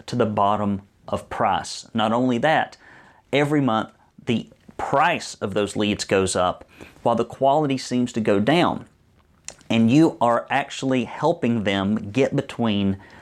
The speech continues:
your local clients and you, then they charge you for the pleasure of reuniting you. That is terrible. And in the end, you have no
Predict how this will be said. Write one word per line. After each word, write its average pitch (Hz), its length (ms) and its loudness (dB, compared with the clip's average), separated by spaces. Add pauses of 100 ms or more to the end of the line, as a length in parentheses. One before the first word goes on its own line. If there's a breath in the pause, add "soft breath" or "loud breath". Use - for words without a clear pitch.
(100)
your 104 200 2
local 104 360 0
clients 123 800 -4 (320 soft breath)
and 107 200 2
you, 107 460 2 (220 loud breath)
then 123 180 2
they 120 400 0
charge 160 480 0
you 113 160 0
for 110 160 -6
the 107 80 -2
pleasure 110 480 0
of 98 260 -4
reuniting 101 1000 0
you. 82 240 -8 (480 loud breath)
That 110 180 2
is 101 160 -4
terrible. 160 720 -2 (480 loud breath)
And 139 440 0 (160)
in 135 160 2
the 135 180 0
end, 156 260 4
you 135 120 0
have 120 360 -2
no 123 600 2